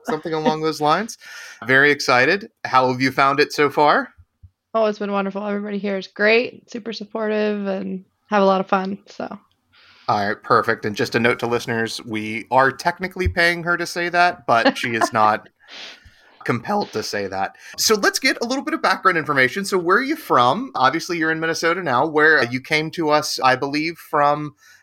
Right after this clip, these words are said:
Speaker 2: well, I met you initially when we were working together on a project when you were with Corteva. Agra, agro sciences,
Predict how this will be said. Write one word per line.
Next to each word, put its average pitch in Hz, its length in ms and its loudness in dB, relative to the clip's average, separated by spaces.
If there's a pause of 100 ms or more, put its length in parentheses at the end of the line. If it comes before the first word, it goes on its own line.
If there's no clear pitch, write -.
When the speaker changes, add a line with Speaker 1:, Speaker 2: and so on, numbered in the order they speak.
Speaker 2:
well, 127 180 4
I 180 180 6
met 135 280 0
you 160 200 -2
initially 139 480 0
when 131 180 -2
we 120 140 -2
were 117 80 -2
working 120 320 -4
together 131 340 0
on 120 80 0
a 117 60 0
project 120 680 2
when 110 160 -10
you 113 140 -8
were 113 320 -4
with 110 300 -4 (100)
Corteva. 120 560 2 (320)
Agra, 113 800 2 (100)
agro 120 320 0
sciences, 123 880 -2